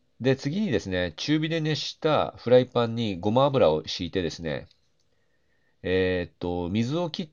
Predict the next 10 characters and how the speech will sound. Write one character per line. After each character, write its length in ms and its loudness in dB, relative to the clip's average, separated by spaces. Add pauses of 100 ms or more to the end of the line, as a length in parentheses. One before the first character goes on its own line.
た、 500 2 (300)
あ 680 -6
ー、 20 -16
先 200 -4
ほ 80 2
ど 140 0
の 160 2
ナ 140 4
ス 400 -6
の、 120 -6